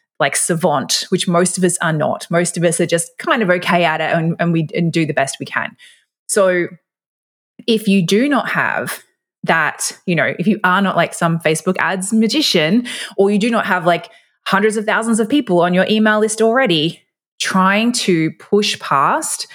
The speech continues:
this, you know, this sort of, like, earnings and s-, profit ceiling just with low ticket offers. And I think low ticket is anything really under a thousand dollars. You need,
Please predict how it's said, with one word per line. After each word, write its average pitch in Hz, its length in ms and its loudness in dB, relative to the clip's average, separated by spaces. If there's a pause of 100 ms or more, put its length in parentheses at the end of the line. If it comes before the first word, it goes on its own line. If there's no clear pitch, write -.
(340)
this, 180 440 -2
you 196 80 2
know, 156 240 2 (160)
this 185 240 -2
sort 180 120 0
of, 160 100 0
like, 165 160 0 (360)
earnings 202 440 2
and 165 220 0
s-, - 280 -6
profit 202 540 -2
ceiling 311 580 0 (120)
just 185 380 0
with 208 180 0
low 165 240 2
ticket 175 320 -2
offers. 311 580 2
And 180 80 2
I 185 200 0 (200)
think 370 160 -4
low 226 180 2
ticket 254 300 0
is - 140 -6
anything 240 320 2
really 175 260 2
under 175 260 2
a 160 60 -2
thousand 143 360 -2
dollars. - 440 -2
You 196 100 2
need, 214 460 0